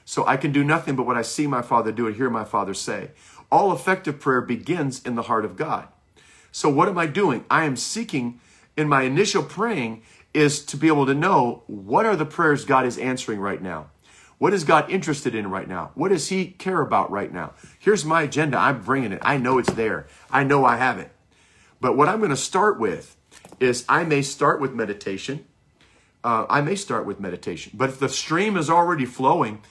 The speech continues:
I don't have to start with meditation. I'm already speaking it. I'm already declaring it. I'm, I'm already, uh, it, it's gonna, the rush. There are some times when the burden is so strong,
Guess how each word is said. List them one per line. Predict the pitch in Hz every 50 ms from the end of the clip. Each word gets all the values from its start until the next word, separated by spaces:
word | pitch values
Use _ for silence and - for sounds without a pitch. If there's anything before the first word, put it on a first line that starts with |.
| _ _ _
I | - 131 147
don't | 160 147
have | 143 160 180 -
to | 165 147
start | - - 127 110 107
with | 101 101
meditation. | 104 95 90 90 - - 90 90 - - 117 139 143 - _ _ _ _ _ _ _ -
I'm | 131 147 143 139
already | 135 131 127 127 123 117
speaking | - - - 123 110 - 107 98
it. | 95 90 78 -
I'm | - 135 135 131
already | 127 113 110 110 107
declaring | 95 101 98 - - 110 104 98 92 90
it. | 87 76 - _ _ _ _ _ _ _ _ _ _ _ _ _ _ _ _ _ _ _ _ _ _ _ _ _
I'm, | 120 135 139 131 - -
I'm | 127 139 143 139
already, | 143 143 131 139 143 135 131 123 120 - - _ _ _ _ _ _ _
uh, | 127 120 -
it, | - 135 147 -
it's | - 147 135 143 156 147 -
gonna, | - 165 147 139 - - -
the | 143 135
rush. | 131 143 165 - - - - - - - - - - - - - - - - - - - - - _
There | 196 185
are | 147 127
some | - - 185 180 175 151
times | 143 175 170 175 170 156
when | 147 123
the | 120
burden | 113 107 156 160 165 160 151
is | 151 143 -
so | - 160 156
strong, | 151 - - - 175 175 170 175 175 175 143